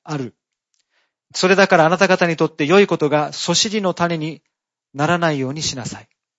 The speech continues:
神の国は飲食ではなく、義と平和と聖霊における喜びで、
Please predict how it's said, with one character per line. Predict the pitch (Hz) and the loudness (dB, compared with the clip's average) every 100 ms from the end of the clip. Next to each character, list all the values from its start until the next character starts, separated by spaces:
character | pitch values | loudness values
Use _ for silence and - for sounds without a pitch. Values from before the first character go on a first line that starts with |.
| _ _ _ _ _ _ _ | _ _ _ _ _ _ _
神 | - 190 190 | -2 0 0
の | 165 | -2
国 | 160 147 | -4 -2
は | 139 139 - | -2 -4 -2
飲 | 233 | -2
食 | 202 180 170 | 0 -2 0
で | 151 | 2
は | 143 | 2
な | 147 | 0
く、 | - 135 - _ _ - | -4 -8 -10 _ _ -8
義 | 135 220 | -2 2
と | 185 139 | 4 2
平 | 113 180 196 | 4 4 6
和 | 170 | 4
と | - 151 127 _ _ | 2 -2 -2 _ _
聖 | - - 214 | -6 4 6
霊 | 220 208 | 8 6
に | 196 | 2
お | |
け | 180 185 | 2 2
る | 151 - _ _ | 0 -4 _ _
喜 | 147 180 196 196 | 0 2 4 2
び | 185 - _ _ _ | 0 -2 _ _ _
で、 | 139 170 165 | -2 0 0